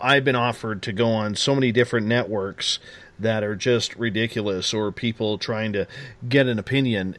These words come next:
and especially in paranormal media, which I'll actually be speaking about at the Provincetown Paracon this weekend in Boston.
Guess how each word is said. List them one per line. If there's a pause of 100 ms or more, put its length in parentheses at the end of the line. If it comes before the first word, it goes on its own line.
and (1160)
especially
in
paranormal
media,
which
I'll
actually
be
speaking
about (300)
at
the
Provincetown
Paracon
this
weekend
in
Boston.